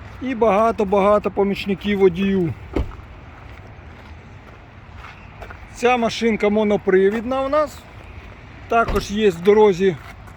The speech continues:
повнопривідні машини. Це електромобіль, а також багато інших електромобілів ви можете придбати у нас на Богатирській один А. Торговий дім Ікар, Богатирська один А.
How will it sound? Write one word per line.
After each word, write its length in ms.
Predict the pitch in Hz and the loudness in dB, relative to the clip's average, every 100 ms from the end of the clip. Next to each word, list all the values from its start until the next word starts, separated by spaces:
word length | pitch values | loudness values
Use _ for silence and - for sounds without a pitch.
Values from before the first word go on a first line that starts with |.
| - | -8
повнопривідні 760 | - 196 226 220 247 262 247 269 | -2 0 0 0 0 0 -2 -4
машини. 580 | 269 - 294 285 277 226 - - - - - - - - - - - - - - - - - - | -6 -6 -8 -8 -8 -10 -18 -20 -20 -20 -20 -20 -20 -20 -20 -20 -20 -20 -20 -20 -18 -18 -18 -8
Це 260 | 247 277 | 0 4
електромобіль, 720 | 294 277 - 262 262 226 254 214 | 4 2 0 -4 -4 -4 -4 -6
а 60 | |
також 420 | 196 247 247 233 | -4 -6 -6 -6
багато 460 | 202 214 208 240 220 | -2 -2 0 -2 -4
інших 420 | 220 220 185 185 | -6 -6 -8 -8
електромобілів 720 | 196 190 202 214 233 285 277 226 | -8 -8 -8 -6 -6 -6 -6 -6
ви 80 | |
можете 360 | 262 254 220 208 | -4 -4 -4 -6
придбати 540 | 180 190 180 202 202 | -6 -6 -2 -2 -2
у 60 | 202 | -4
нас 180 | 190 - | -6 -6
на 100 | 185 | -2
Богатирській 600 | 185 180 180 190 - 190 | 0 0 0 0 0 -2
один 220 | 175 185 | 0 -2
А. 160 | 180 170 - - - - - - - | -4 -6 -12 -20 -20 -20 -20 -16 -8
Торговий 300 | 175 220 254 | -2 -2 -2
дім 220 | 247 254 | -4 -4
Ікар, 360 | 240 247 262 | -2 0 0
Богатирська 560 | 214 185 170 214 202 226 | -2 -6 -4 -6 -6 -4
один 220 | 220 226 | -4 -2
А. 200 | 233 240 | -2 -4